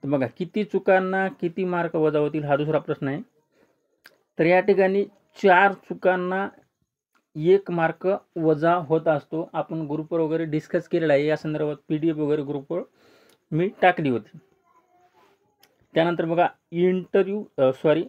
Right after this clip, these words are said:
निकाल कधी लागेल, तर निकाल या ठिकाणी या महिन्याच्या शेवटी शेवटी म्हणजे तीस तारखेपर्यंत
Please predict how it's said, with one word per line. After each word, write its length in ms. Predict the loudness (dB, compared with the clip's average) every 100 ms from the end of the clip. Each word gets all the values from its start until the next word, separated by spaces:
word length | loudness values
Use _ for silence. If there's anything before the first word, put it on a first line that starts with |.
| -10 -8
निकाल 580 | -2 -2 -2 0 2 4
कधी 300 | 2 0 2
लागेल, 280 | 2 0 -6 _ _ _ _ _ _ _
तर 80 | -2
निकाल 480 | 0 -2 0 2 2
या 200 | 2 0
ठिकाणी 460 | 0 -2 -4 -6 -8 _ _ _ _ _ _ -6 2
या 220 | 4 4
महिन्याच्या 460 | 2 0 0 -2 -4
शेवटी 300 | -2 -2 -2
शेवटी 280 | -4 -4 -4
म्हणजे 420 | -4 -4 -2 -2 -4 _ _ _ _ _ _ _ _ _
तीस 280 | -2 -2 0 2
तारखेपर्यंत 640 | 2 0 -2 -2 -2 -2